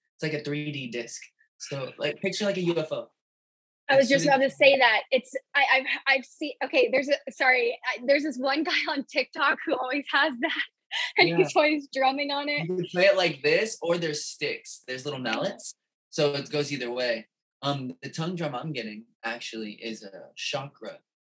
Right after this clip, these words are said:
Speaker 1: tongue drum. So each one is, is the notes that I just said on one tongue drum. So I'm able to
Speaker 2: That's so
Speaker 1: make
Speaker 2: cool.
Speaker 1: an actual beat out of pure healing frequencies.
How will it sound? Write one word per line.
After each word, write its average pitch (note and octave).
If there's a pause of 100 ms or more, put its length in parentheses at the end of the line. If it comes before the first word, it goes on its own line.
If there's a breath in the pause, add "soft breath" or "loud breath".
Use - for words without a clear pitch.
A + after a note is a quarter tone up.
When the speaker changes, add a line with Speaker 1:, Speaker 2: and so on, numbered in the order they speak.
Speaker 1:
tongue A#2
drum. G#2+
So -
each C#3+
one D3+
is, B2+ (280)
is B2
the A#2+
notes C3
that C3+
I B2
just C#3+
said C3+ (100)
on B2+
one B2
tongue A#2+
drum. - (440)
So D3
I'm C#3+
able D#3
to D3
Speaker 2:
That's D3
so A3+
Speaker 1:
make -
Speaker 2:
cool. G#3 (440)
Speaker 1:
an -
actual -
beat D3 (340)
out C3+
of A2+ (180)
pure D3+
healing C#3
frequencies. -